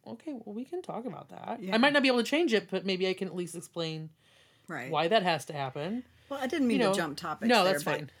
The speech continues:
Speaker 2: um,
Speaker 1: That's,
Speaker 2: there
Speaker 1: this
Speaker 2: is
Speaker 1: is
Speaker 2: a
Speaker 1: my life.
Speaker 2: marked difference in when I reflect on my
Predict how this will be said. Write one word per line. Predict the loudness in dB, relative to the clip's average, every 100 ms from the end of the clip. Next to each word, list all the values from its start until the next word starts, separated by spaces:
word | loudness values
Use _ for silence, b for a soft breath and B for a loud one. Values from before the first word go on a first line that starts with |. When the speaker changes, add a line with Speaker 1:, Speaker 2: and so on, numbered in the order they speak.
| -4
Speaker 2:
um, | -2 0 -2 -4 -8 B B B B
Speaker 1:
That's, | 0
Speaker 2:
there | 6 6 6
Speaker 1:
this | 2 2
Speaker 2:
is | 0
Speaker 1:
is |
Speaker 2:
a | 0
Speaker 1:
my |
life. | 0 0
Speaker 2:
marked | -2 -4 -10
difference | -8 -6 -6 -6 -6
in | -8 -8
when | -6
I |
reflect | -6 -8 -10 -10 -8
on | -8 -6
my | -8 -8 -12